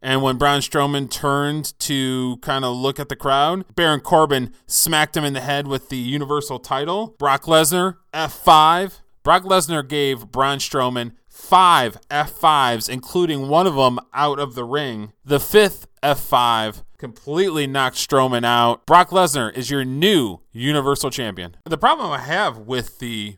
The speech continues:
championship match is it, there was no championship match.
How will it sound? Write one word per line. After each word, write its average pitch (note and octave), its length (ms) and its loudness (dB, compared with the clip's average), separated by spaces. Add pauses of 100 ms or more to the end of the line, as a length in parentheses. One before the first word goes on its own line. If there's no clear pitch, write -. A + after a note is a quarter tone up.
championship C3 600 -4
match A#2+ 680 -6
is D3+ 200 -2
it, F#3+ 100 2 (140)
there G3 160 4
was F#3+ 480 2
no D3 240 -4
championship A2 760 -8
match. F#2 480 -12